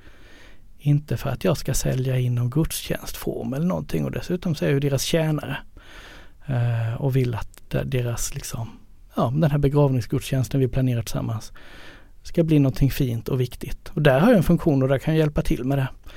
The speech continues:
Eh, men framförallt så är det ju en väldig gåva till mig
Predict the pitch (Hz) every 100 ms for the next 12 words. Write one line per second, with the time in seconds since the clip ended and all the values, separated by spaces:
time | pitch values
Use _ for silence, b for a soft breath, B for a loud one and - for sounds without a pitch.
0 | B B B B - 131 127 123 120 120
1 | 120 127 143 135 151 127 139 - 180 170
2 | 165 156 165 170 165 165 165 - 175 156
3 | 143 135 127 - 180 143 165 170 151 135
4 | 120 - 156 - 73